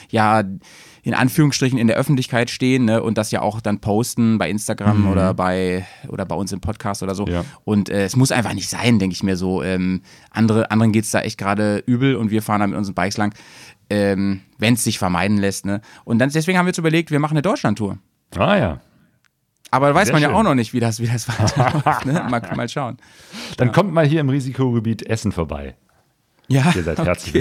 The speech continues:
Speaker 2: willkommen.
Speaker 1: gute, gute Idee. Ich erinnere mich an deinen kleinen Garten, da können wir zelten dann.
Speaker 2: Ja.
Speaker 1: <laughs> Ja, das wird ein, das
Speaker 2: Und
Speaker 1: wird
Speaker 2: wir haben
Speaker 1: nice.
Speaker 2: Gästezimmer.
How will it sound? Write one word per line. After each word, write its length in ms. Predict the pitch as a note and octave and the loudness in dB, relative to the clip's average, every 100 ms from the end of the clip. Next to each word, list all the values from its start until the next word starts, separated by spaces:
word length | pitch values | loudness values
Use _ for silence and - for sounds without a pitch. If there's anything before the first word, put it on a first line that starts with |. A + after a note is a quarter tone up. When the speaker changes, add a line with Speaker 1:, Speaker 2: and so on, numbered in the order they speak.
| C3 | 0
Speaker 2:
willkommen. 180 | E2 | -2
Speaker 1:
gute, 340 | D#2 G3 - - - C3 - | -2 -2 -2 -4 -6 -20 -6
gute 260 | - D#3 C#3 | 0 2 2
Idee. 400 | B2+ A2 D3+ B2 - - | 0 0 0 0 -8 -4
Ich 100 | B2+ | 0
erinnere 160 | C#3+ D#3 | 2 0
mich 140 | D3 | 0
an 60 | B2+ | 0
deinen 180 | B2+ | 0
kleinen 240 | C3+ B2 A#2+ | 2 0 2
Garten, 240 | B2 D#3 | 2 0
da 80 | A#2+ | -4
können 160 | G#2+ A#2 | -2 -2
wir 120 | A2 | -2
zelten 400 | - D3+ D3 A#2 | -2 -2 0 -2
dann. 220 | G2+ G2+ - - - | -4 -6 -10 -12 -2
Speaker 2:
Ja. 300 | B2 A3 D#3 | 2 2 0
Speaker 1:
<laughs> 60 | D#3 - C#3+ - - D3+ _ _ _ - D3+ - | -4 -4 -8 -8 -10 -14 _ _ _ -16 -14 -10
Ja, 100 | - D3 - D#3 F#3+ - - | -4 -2 0 -2 -4 -6 -6
das 160 | C#3+ | -6
wird 160 | D#3 D#3+ | -4 -6
ein, 60 | G#3 | -4
das 100 | D#3 | 0
Speaker 2:
Und 60 | B2+ | 2
Speaker 1:
wird 80 | D3+ | 4
Speaker 2:
wir 80 | |
haben 60 | D#3+ | 2
Speaker 1:
nice. 60 | D#3+ | 2
Speaker 2:
Gästezimmer. 680 | E3 - B2+ A2 F2+ D2 | 0 0 -2 0 -2 -4